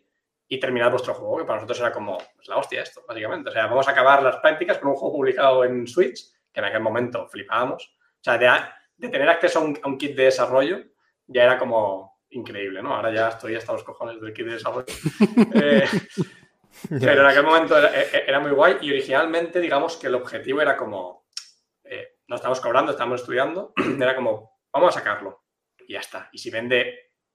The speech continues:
Speaker 1: cien copias, pues, pues perfecto, ¿no? Y luego sí que nos fuimos engorilando un poco, eh, porque el juego tenía buena pinta, alargamos las prácticas que tenían que ser cuatro meses, fueron como un año y medio,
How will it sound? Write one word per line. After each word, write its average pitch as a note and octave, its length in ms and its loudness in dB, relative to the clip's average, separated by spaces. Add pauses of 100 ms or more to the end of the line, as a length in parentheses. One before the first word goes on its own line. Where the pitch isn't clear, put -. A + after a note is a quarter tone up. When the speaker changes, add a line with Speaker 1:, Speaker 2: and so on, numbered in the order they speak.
(180)
Speaker 1:
cien G#2+ 200 -14
copias, C#3+ 760 -4
pues, - 180 -20 (120)
pues - 380 -14
perfecto, A#2 460 -10
¿no? A3+ 160 -8 (420)
Y C3+ 140 -4
luego F3 260 6
sí G3 160 -4
que F#3+ 100 2
nos D3 100 0
fuimos E3 240 0
engorilando D#3 480 2
un C#3+ 100 -4
poco, - 560 -2
eh, A2+ 920 2 (1080)
porque A#2 200 -4
el A2 40 -4
juego C3+ 180 -2
tenía C3 120 -2
buena A#2+ 200 0
pinta, D#3 280 -2
alargamos A#2+ 420 0
las B2 140 0
prácticas C3 380 -2
que B2+ 120 -14
tenían B2 180 -4
que A#2+ 60 -6
ser B2 120 -6
cuatro B2 240 -4
meses, B2 280 -6
fueron A2+ 240 -6
como G#2 200 -10
un G#2+ 120 -10
año A2 180 -4
y G#2 40 -6
medio, A#2+ 320 -4